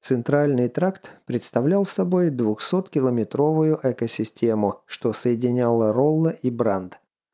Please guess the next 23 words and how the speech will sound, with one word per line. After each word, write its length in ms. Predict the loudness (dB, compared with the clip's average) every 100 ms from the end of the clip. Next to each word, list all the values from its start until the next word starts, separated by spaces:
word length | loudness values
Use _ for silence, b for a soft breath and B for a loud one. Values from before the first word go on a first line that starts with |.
| b b b
Главной 400 | -2 0 2 2
его 200 | 2 0
ценностью 680 | 0 0 0 0 -4 -4 0
являлась 480 | 2 2 2 2 0
подземная 600 | -4 0 0 0 0 0
сеть 280 | 0 -2 -2
технических 760 | -8 -4 -4 -4 -8 -4 -6
туннелей, 600 | -2 -2 0 0 -4 -10 _
по 80 | -6
которым 460 | -6 -2 0 0
проходили 480 | 0 -2 0 0 2
узлы 420 | 2 0 0 0
энерго- 540 | 0 0 0 0 0 -2
и 180 | 0 -2
ресурсоснабжения 1300 | -2 -4 -6 -4 -6 -4 -6 -4 -2 0 0 0 -4
всего 400 | -4 -2 0 -2
измерения. 640 | -2 -2 -2 -4 -8 -14 _ _ _ _ _ _ _ _ _
Главный 460 | -4 0 2 2 0
источник 560 | 0 -2 0 -2 0
жизни 560 | -2 0 0 2 2 2
и 20 |
доходов 580 | 0 -2 -2 0 -2 0
мегаполисов, 920 | 0 0 0 0 0 -2 -6 -10 -16